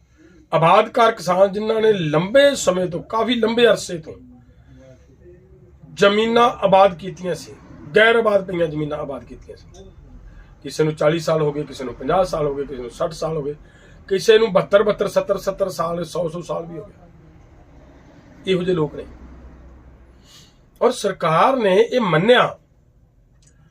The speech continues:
ਕਿ ਅਸੀਂ ਜਿਹੜੀ ਇਹ ਕਾਸ਼ਤਕਾਰ ਨੇ, ਜਿਹੜੇ ਕਿਸਾਨ, ਜਿਹੜੇ ਇਹ ਆਬਾਦਕਾਰ ਕਿਸਾਨ ਨੇ, ਇਹਨਾਂ ਨੂੰ ਹੱਕ ਮਾਲਕੀਅਤ ਦੇਵਾਂਗੇ।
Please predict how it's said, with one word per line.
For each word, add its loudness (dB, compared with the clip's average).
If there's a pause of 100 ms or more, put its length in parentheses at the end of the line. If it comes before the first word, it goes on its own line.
(500)
ਕਿ -2 (160)
ਅਸੀਂ -2
ਜਿਹੜੀ 0
ਇਹ 4 (160)
ਕਾਸ਼ਤਕਾਰ 0
ਨੇ, 2
ਜਿਹੜੇ 2
ਕਿਸਾਨ, -2 (1040)
ਜਿਹੜੇ 2 (140)
ਇਹ 4 (1700)
ਆਬਾਦਕਾਰ 4
ਕਿਸਾਨ -2
ਨੇ, 2 (560)
ਇਹਨਾਂ 6
ਨੂੰ 6
ਹੱਕ 2
ਮਾਲਕੀਅਤ 2
ਦੇਵਾਂਗੇ। 6